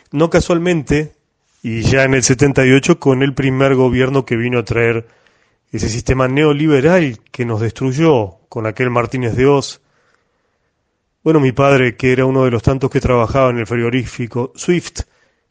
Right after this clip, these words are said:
quedó en la calle y nos exiliamos de acá, de este nuestro terruño,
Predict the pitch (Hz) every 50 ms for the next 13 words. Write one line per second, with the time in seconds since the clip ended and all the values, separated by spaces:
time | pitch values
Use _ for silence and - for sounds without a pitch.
0 | _ _ - - 120 113 120 117 117 113 113 - - 143 131 120 107 92 104 110
1 | 110 113 113 - - _ _ _ _ _ _ _ _ _ _ _ _ _ _ _
2 | _ _ _ _ _ _ _ _ _ _ - - 131 131 135 135 135 131 - -
3 | 139 - - - 131 135 156 165 170 160 147 127 110 113 120 113 113 - 143 151
4 | 147 135 123 117 120 123 127 117 - - - 123 113 107 117 120 113 110 - -
5 | 127 113 - - 120 113 127 143 151 147 139 135 131 131 120 117 107 98